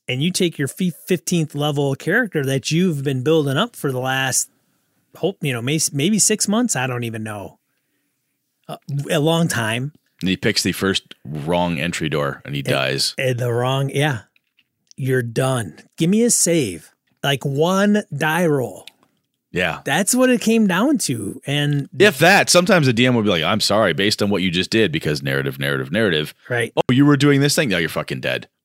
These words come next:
Speaker 2: But I, no,
Speaker 1: <laughs>
Speaker 2: dead. No, dude, this is what it does. This thing cuts your head clean off. You're dead.
Speaker 1: <laughs> Dead.
Speaker 2: Oh, okay.
Speaker 1: Oh, man. Poof. Your character's gone. And you'd go in there with at least, you know, say a party. And you,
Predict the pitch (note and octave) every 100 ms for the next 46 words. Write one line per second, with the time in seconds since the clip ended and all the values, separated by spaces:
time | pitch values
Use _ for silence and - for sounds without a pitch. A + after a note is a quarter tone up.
0 | _ G3+ G3+ G#3+ G3+ F3+ G#2 G2+ - F#2
1 | D#2+ C3 C3 E3 C#3+ A#2+ G#2+ G2+ D#3+ E3+
2 | D#3 C3 G#2 D3 G2+ - C3+ - C#3+ A#2
3 | A#2+ - G2+ G#2 F2+ - A2+ G#2 E2 C#2
4 | G2 F#2 E2+ C2+ - - - - - -
5 | _ _ - D#3+ D#3 A2+ A2+ G#2 - -
6 | D3+ D3 C3 B2+ C3+ C3+ - E3 D#3+ D#3+
7 | D#3 C#3+ D3 D#3+ D3+ C#3 - F#3 B3+ C#4
8 | - - _ D3+ D3 F3 G3+ A3 G3+ F#3
9 | C#3+ B2+ C3+ F3 A#3 C4+ A3+ C3 B2 A3
10 | D#4 D#4+ A3+ A3+ G3 A#3 B3+ C#4 C#4 A#3+
11 | G3 E3+ D3 D#3 C#4 E4+ - - _ _
12 | - - D3+ C#3+ C#3+ - F3 G3 F3+ D3+
13 | B2 A#2 - D3+ D#3 C#3 - D#3+ D#3+